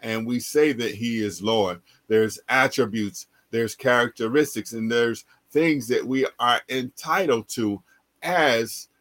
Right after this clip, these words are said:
heavenly children, as adopted sons and daughters. Amen. Instantly, we've been grafted in and included by and in the name of Jesus. Glory to God. And eleven says in Romans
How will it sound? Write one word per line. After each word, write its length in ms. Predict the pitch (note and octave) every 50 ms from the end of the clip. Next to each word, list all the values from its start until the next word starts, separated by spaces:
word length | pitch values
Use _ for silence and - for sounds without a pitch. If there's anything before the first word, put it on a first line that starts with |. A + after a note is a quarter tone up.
| _ _ _ _ _ _
heavenly 800 | - B2+ C#3 C#3+ D3 C#3 C3+ C#3+ C#3 C#3 C#3 C#3 C3+ C3+ C3
children, 680 | B2+ - - - D3 C#3 C3 A#2+ G2+ F#2 G#2 G#2 G2+ G2+ - _ _ _ _ _ _ _ _ _
as 680 | - C#3+ E3 F#3 F#3 F3 C#3 C3 B2 B2 A#2+ - - - _ _ _ _ _ A2+
adopted 800 | B2 A#2 F#2+ F#2+ F#2+ B2 C3+ C#3 C3+ C3 - _ - A#2 G#2+ G2+
sons 580 | - - - C3+ C3+ C#3 C3+ C3+ C3 A#2 A#2+
and 180 | C3 B2+ B2 A2
daughters. 560 | B2+ B2+ C3+ C3 A#2 G#2+ G2+ G2 - - - _ A2+
Amen. 640 | B2 B2+ A#2 A#2+ B2 A#2+ A2+ G#2+ G#2 G#2 F#2 F2 - _ _ _ _ _ _ -
Instantly, 800 | C#3+ D#3+ D#3 C#3 - - C3 A2 G2+ A#2+ A#2 A#2 G#2+ G#2 G2+ - _ _ _ _
we've 320 | - G#2+ A#2 A#2+ A2+ G2
been 220 | E2+ A#2 A2+ A2 G2+
grafted 580 | E2+ A#2 B2 C3 C3 B2+ B2+ - - A#2+ A#2
in 220 | B2 B2 A#2+ A2+ A2
and 160 | A2 G#2+ A2
included 560 | A2 G#2 - - C#3 D3 D3 C3 A2+ G2 F2+ - -
by 360 | G#2+ G#2+ A2+ A#2+ A#2+ B2 A#2
and 200 | F2 A#2 G#2+ G#2+
in 220 | A#2 B2+ B2+ B2 A#2+
the 160 | A#2 A#2+ A2+
name 320 | A#2 B2 B2 B2 B2 B2
of 140 | B2 B2 A#2
Jesus. 580 | - - C3 C3 B2 G#2 F#2+ G2+ G2 - - - _ _ _ _ _ -
Glory 340 | G#2 A2+ A#2 A#2 A#2 A2+ G2+
to 160 | - A#2+ G#2
God. 320 | F#2+ A#2 A2 G#2+ A2 A2
And 160 | A2 G#2+ G#2
eleven 520 | G#2 G#2+ G#2 G#2+ A2+ A#2 A#2 A2 A#2 A2+ G#2+
says 540 | - - - - B2 A#2+ A2 G#2 G#2 G2+ G#2
in 160 | G2+ G2+ G2+
Romans 680 | G#2+ A2+ A#2 A2+ A2+ A2 G#2 G2+ G2 F#2+ - - -